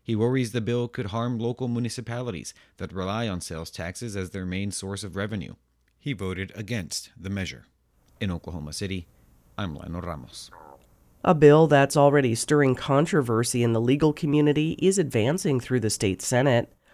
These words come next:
Speaker 2: Oklahoma Public Media Exchange's Robbie Korth reports on a measure that would require some judges to retire at seventy-five.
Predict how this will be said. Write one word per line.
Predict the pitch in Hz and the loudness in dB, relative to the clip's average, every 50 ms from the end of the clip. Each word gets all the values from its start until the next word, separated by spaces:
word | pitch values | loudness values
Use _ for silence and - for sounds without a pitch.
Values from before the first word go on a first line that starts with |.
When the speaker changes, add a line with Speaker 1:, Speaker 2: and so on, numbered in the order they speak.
| _ _ - - - | _ _ 0 6 6
Speaker 2:
Oklahoma | 214 214 302 285 285 277 226 208 185 175 175 160 143 | 6 8 8 6 4 6 6 4 4 4 4 4 2
Public | - 170 147 127 143 135 127 - | 2 2 2 4 4 2 2 2
Media | 135 135 143 143 143 147 131 123 113 110 | 2 2 4 2 2 2 2 2 2 2
Exchange's | 110 110 - - - 120 120 120 - 117 104 110 | 0 -2 -2 -2 0 0 0 0 0 -2 0 2
Robbie | 131 135 147 160 226 220 | 4 4 4 4 2 -2
Korth | - - - 160 143 120 117 123 | -2 2 4 4 6 4 4 2
reports | 123 120 120 - 165 156 160 160 - | -2 -2 0 2 2 4 4 2 2
on | 147 131 123 | 0 2 2
a | 117 | 4
measure | 120 123 127 135 143 143 160 160 | 4 4 4 4 4 2 2 2
that | 151 147 123 120 | 2 2 2 0
would | 120 113 113 | 0 -2 0
require | 123 120 - - 143 131 135 135 135 131 135 | -2 -2 0 0 2 4 4 4 4 2 0
some | 135 - - 135 131 165 196 | 0 0 0 2 2 2 2
judges | 202 - 196 208 208 - 120 104 104 - | 0 0 0 0 0 0 0 0 0 -2
to | - 135 | -4 -4
retire | 120 117 117 123 - - - 170 180 175 147 120 110 110 - - | -2 -2 -2 -2 -4 -4 -4 -2 0 0 2 2 0 0 -2 -4
at | 101 113 - | -6 -6 -4
seventy-five. | - - 95 78 - 107 110 120 135 - - 123 110 110 92 85 82 - - - | -4 -4 -4 -2 -2 -2 -2 -4 -4 -4 -2 -2 -2 -2 -4 -4 -6 -8 -12 -18